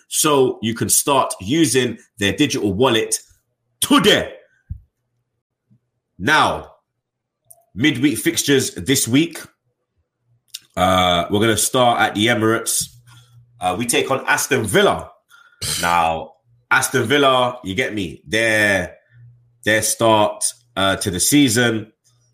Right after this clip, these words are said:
has been suspect, if you ask me. Opening day of the season, they lost two nil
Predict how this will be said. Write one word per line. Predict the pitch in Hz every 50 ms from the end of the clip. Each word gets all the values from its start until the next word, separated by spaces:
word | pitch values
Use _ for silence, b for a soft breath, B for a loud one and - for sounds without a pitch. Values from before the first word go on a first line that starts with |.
| _ _ _
has | - 98 95 90 -
been | - 104 98 92 90 85 82 78 - _ _ _ _ -
suspect, | - - - 170 147 135 - - 131 117 117 - - - - - _ _ _ _ _ _ _ _ -
if | 98 95 -
you | 104 104 98
ask | 95 87 85 - -
me. | 87 123 156 160 151 151 143 131 - - _ _ b b b b b b b b _ _ -
Opening | 147 160 156 160 151 143 139
day | 147 160 156 151
of | 139
the | 131
season, | - - 175 180 175 147 156 165 170 165 - - - _ _ -
they | 95 113 113
lost | 120 127 120 113 - - - - - _ _ - -
two | - - 240 220 190
nil | 170 165 156 147 143 139 135 131 B